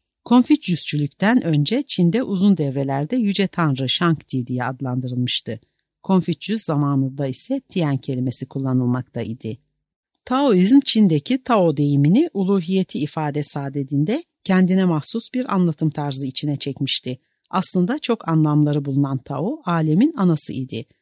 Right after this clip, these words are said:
Her şey ondan gelmişti. Başı sonu yoktu, hiçbir şeye muhtaç değildi. Japonya'da politeist, animist bir inanış şekli uzun devreler devam etmişti.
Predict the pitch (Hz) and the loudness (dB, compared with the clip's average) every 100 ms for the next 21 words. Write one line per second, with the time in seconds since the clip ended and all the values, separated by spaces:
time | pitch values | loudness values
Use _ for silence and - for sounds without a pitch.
0 | _ - 196 - 220 285 185 156 147 135 | _ 0 2 2 0 0 0 2 0 -2
1 | 135 127 135 - - 113 _ _ - 185 | -4 -4 -4 -6 -8 -14 _ _ -6 -4
2 | - 202 156 151 151 139 - 254 311 - | -2 -4 2 4 4 0 -4 -6 -4 -6
3 | - 175 - 156 185 147 131 185 208 - | -4 -2 -2 -2 -2 -2 -4 -6 -6 -6
4 | 139 131 131 - 120 _ _ _ _ _ | -4 -6 -8 -14 -16 _ _ _ _ _
5 | _ _ _ _ - 254 262 330 220 156 | _ _ _ _ 0 0 6 6 6 4
6 | 254 - 175 165 - 151 156 - - _ | -2 -2 -2 -2 -2 -2 -2 -6 -14 _
7 | 175 170 175 - - 147 113 147 143 143 | 0 4 4 0 -6 -6 -2 0 0 0
8 | - 135 - 214 349 _ _ - 226 233 | -2 -6 -6 -6 -6 _ _ -6 0 6
9 | 254 175 147 147 190 247 175 151 147 139 | 6 4 0 -2 -2 -2 -2 -2 0 -2
10 | 127 135 - - 123 | -2 -6 -4 -6 -8